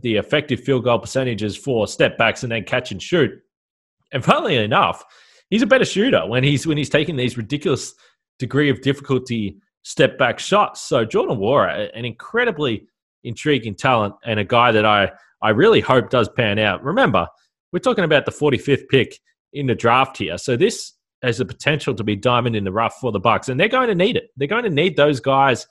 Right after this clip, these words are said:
and cheap contracts to really come through and hopefully, uh, be able to provide something. Also, shout out to Elijah Bryant, who made, uh, his debut with the Bucks. Sixteen points for him on six for thirteen shooting. And you could probably just,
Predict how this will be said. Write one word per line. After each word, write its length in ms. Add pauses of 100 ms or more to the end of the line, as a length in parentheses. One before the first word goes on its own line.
(280)
and 100
cheap 240
contracts 500
to 80
really 240
come 320
through 280 (380)
and 120
hopefully, 640 (420)
uh, 220
be 180
able 180
to 80
provide 420
something. 340
Also, 260
shout 260
out 160
to 80
Elijah 360
Bryant, 400
who 100
made, 260
uh, 180
his 160
debut 400
with 100
the 60
Bucks. 520
Sixteen 420
points 280
for 120
him 200
on 100
six 220
for 120
thirteen 440
shooting. 420 (960)
And 120
you 60
could 160
probably 420
just, 200